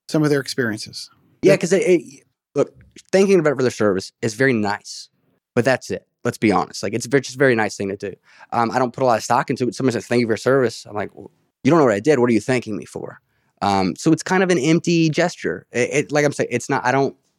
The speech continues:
Speaker 2: I don't wanna disparage anyone that does that. I'm sure they're perfectly nice folks,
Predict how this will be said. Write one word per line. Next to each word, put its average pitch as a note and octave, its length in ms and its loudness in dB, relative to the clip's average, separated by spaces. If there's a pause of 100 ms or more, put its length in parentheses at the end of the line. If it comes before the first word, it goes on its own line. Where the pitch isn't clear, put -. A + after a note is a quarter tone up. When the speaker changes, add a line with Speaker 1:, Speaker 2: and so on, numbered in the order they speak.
(520)
Speaker 2:
I - 60 0
don't C3 80 6
wanna B2+ 80 4
disparage A#2+ 480 0
anyone G#2+ 220 0
that G2+ 100 -2
does F2+ 240 -2
that. - 240 -6 (220)
I'm A2 160 -4
sure G#2 180 -4
they're F#2+ 60 -8
perfectly B2+ 340 -2
nice F#2+ 180 -8
folks, - 280 -20